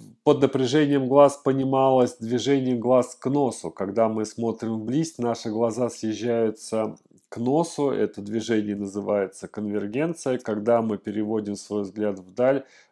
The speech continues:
глаза разъезжаются. Это движение называется дивергенция. Иоганн Кеплер считал, что напряжение глаз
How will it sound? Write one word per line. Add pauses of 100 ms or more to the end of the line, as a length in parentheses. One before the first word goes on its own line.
глаза (140)
разъезжаются.
Это
движение
называется
дивергенция. (840)
Иоганн
Кеплер
считал,
что
напряжение
глаз